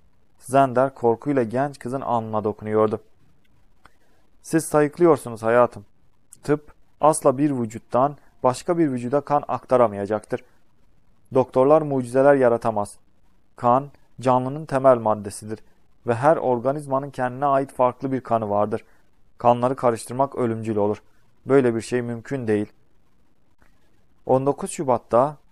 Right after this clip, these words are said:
acılar içerisinde kıvranan Buchner'in odasına Stuck'ın girmesine izin verildi. Doktorun karısı, Bayan Zender, pencerenin kenarında ağlıyordu. Minna her zamanki yerinde oturuyor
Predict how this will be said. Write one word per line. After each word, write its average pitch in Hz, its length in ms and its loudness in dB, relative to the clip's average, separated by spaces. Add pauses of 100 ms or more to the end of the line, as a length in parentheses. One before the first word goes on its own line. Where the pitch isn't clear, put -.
acılar 131 340 2
içerisinde 131 600 -4
kıvranan 117 540 -2
Buchner'in 127 400 -8
odasına 120 440 -4
Stuck'ın 135 440 -8
girmesine 117 460 -6
izin 104 260 -8
verildi. 104 360 -4 (800)
Doktorun 120 440 0
karısı, 120 600 -2 (180)
Bayan 110 340 2
Zender, 127 600 0 (340)
pencerenin 156 520 -4
kenarında 113 480 -2
ağlıyordu. 107 560 0 (680)
Minna 120 560 -2 (800)
her 156 180 0
zamanki 120 500 -2
yerinde 113 300 -2
oturuyor 117 600 -2